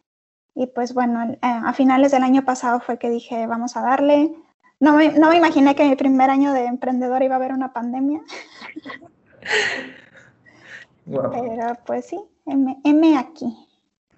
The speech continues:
Speaker 2: Qué bueno, qué bueno, y qué bueno que les ha ido, me imagino que les ha ido muy bien, han, han lanzado un montón de cursos, lanzaste el, como estos cursos más allá de, del, del centro, los que, los que son especialidades.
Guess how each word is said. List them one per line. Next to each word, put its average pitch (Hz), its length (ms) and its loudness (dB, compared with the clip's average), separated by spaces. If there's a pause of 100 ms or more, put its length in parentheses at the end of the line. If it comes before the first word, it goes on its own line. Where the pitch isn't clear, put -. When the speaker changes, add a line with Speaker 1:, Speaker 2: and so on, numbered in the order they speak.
(1040)
Speaker 2:
Qué 165 120 -2
bueno, 151 340 0
qué 165 120 -4
bueno, 160 260 -2
y 160 80 -2
qué 160 140 -4
bueno 165 220 -2
que 165 120 -4
les 135 180 -6
ha 143 140 -6
ido, 139 180 -8
me 139 120 -8
imagino 131 440 -8
que 135 140 -8
les 123 260 -12
ha 135 80 -2
ido 139 140 -4
muy 139 160 -10
bien, 139 240 -6
han, 135 200 -8
han 135 120 -4
lanzado 135 300 -4
un 131 40 -8
montón 127 300 -6
de 127 120 -6
cursos, 127 380 -8
lanzaste 120 920 -4
el, 117 580 -14 (400)
como 123 180 -6
estos 127 240 -4
cursos 127 640 -8 (540)
más 139 240 -4
allá 143 160 0
de, 139 120 0
del, 127 300 -4
del 120 280 -6
centro, 139 500 -4
los 127 240 -6
que, 117 260 -8
los - 140 -12
que - 80 -18
son 131 140 -8
especialidades. 123 960 -6